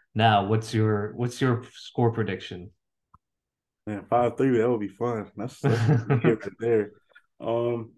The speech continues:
Speaker 2: I think a calm one nil Chelsea win would, would suffice this weekend. Um, you know, we want the attack to, to look amazing, but I think one nil will, will, will, uh, will suffice and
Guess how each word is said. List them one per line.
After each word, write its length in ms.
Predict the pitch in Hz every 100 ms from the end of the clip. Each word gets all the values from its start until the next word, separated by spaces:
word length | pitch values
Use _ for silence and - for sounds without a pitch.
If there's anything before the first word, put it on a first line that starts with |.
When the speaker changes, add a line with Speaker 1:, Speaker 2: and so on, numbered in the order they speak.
| _
Speaker 2:
I 120 | - 151
think 160 | 151
a 80 | 123
calm 460 | - 120 117 113 113
one 200 | 117 113
nil 240 | 113 110
Chelsea 380 | 107 113 107 107
win 360 | 107 107 104 101
would, 140 | 98
would 180 | 87 101
suffice 680 | 101 95 _ - 95 95 - -
this 140 | 95
weekend. 520 | 95 92 95 95 95 _ _ _ _ _
Um, 520 | - 98 98 95 92 - _ _ -
you 100 | 98
know, 100 | 98
we 80 | 104
want 240 | 110 107
the 120 | 101
attack 340 | 98 107 98 -
to, 300 | 101 98 92
to 100 | -
look 260 | 98 101 -
amazing, 560 | 98 98 98 95 95 90
but 280 | 95 90 - _ _ _ _ _ _ -
I 60 |
think 220 | 107 113 107
one 200 | 113 110
nil 260 | 113 113
will, 260 | 110 107 101
will, 260 | 104 104
will, 300 | 98 104 104
uh, 380 | 104 104 104 101 - -
will 100 | 98
suffice 540 | - 104 107 107 104
and 300 | 104 98 95